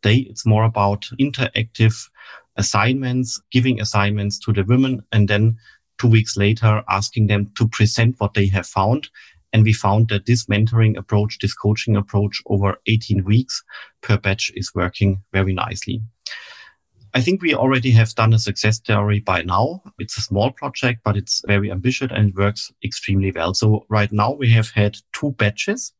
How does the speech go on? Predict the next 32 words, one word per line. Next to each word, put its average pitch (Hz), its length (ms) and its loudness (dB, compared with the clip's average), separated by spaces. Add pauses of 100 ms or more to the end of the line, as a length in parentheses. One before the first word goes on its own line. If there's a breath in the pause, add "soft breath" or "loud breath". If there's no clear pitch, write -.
We 107 100 2
are 101 60 4
doing 110 240 4
this 110 160 -6
since 104 240 0
one 98 200 0
year. 127 320 0 (640 loud breath)
We 120 80 6
had 113 240 6 (160)
close 123 360 0
to 120 160 -4
six - 280 -6
hundred 127 460 -2 (160)
applicants 147 760 -4 (220)
from 110 200 4
the 110 100 2
entire 104 360 0
world. 101 380 -2 (880 loud breath)
I 120 140 2
would 120 180 -2
say 120 160 2
that 107 160 0
forty 131 300 -2
percent 113 480 0
of 110 180 -8
all 110 300 -2
applicants 110 560 -2
are 104 180 -2
coming 104 320 2
from 95 220 -6
German-speaking 139 760 -2
countries, 120 640 -2